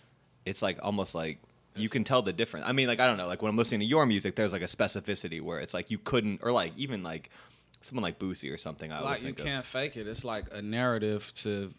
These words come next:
Speaker 2: like, what's actually going on. Like,
Speaker 1: Yeah.
Speaker 2: and a lot of people probably, like, a lot of people wouldn't understand or probably think that I'm putting it on thick and faking it till they come around the,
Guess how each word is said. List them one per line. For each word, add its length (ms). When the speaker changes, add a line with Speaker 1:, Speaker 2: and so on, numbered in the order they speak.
Speaker 2:
like, 300
what's 440
actually 440
going 320
on. 360
Like, 120
Speaker 1:
Yeah. 60
Speaker 2:
and 140
a 40
lot 200
of 80
people 320
probably, 360
like, 220
a 40
lot 220
of 80
people 300
wouldn't 260
understand 920
or 160
probably 360
think 240
that 120
I'm 140
putting 240
it 100
on 160
thick 320
and 120
faking 380
it 120
till 140
they 140
come 240
around 340
the, 180